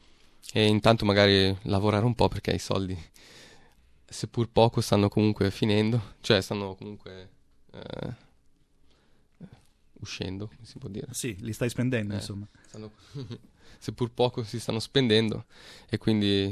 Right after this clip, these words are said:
Speaker 1: bisogna rifarsi un po' le tasche piene. E, e poi, eh, l'idea è, dopo la primavera, di volare in, in America, ma questa volta senza la mia moto,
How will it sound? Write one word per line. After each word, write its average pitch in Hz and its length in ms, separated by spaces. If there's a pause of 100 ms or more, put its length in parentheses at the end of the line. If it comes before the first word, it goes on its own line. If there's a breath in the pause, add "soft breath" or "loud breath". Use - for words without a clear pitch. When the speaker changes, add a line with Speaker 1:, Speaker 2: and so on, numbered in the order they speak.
Speaker 1:
bisogna 104 260
rifarsi 104 380
un 101 100
po' 95 440 (600 soft breath)
le - 120
tasche - 320
piene. 104 340 (760 soft breath)
E, 101 540
e 117 60
poi, 147 240 (380)
eh, 107 40
l'idea 123 360
è, 104 240
dopo 101 640
la 101 100
primavera, 127 520
di 98 580
volare 104 520
in, 101 580
in 110 80
America, 117 540
ma 107 160
questa 120 220
volta 117 220
senza 107 340
la 101 80
mia 101 140
moto, 104 400